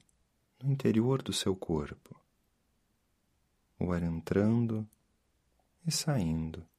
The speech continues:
percebendo todas as sensações geradas pela respiração, deixando que a respiração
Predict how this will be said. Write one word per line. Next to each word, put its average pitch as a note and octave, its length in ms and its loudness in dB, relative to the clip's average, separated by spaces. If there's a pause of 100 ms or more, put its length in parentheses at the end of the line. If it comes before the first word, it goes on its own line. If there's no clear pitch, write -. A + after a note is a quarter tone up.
(4000)
percebendo G2+ 960 2 (540)
todas F3+ 300 0
as - 60 -2
sensações A2 1000 -2 (460)
geradas C3 540 -2
pela F2+ 220 0
respiração, D#2+ 840 -4 (3500)
deixando C3 480 2
que C3+ 120 0
a A2 40 2
respiração G#2+ 960 0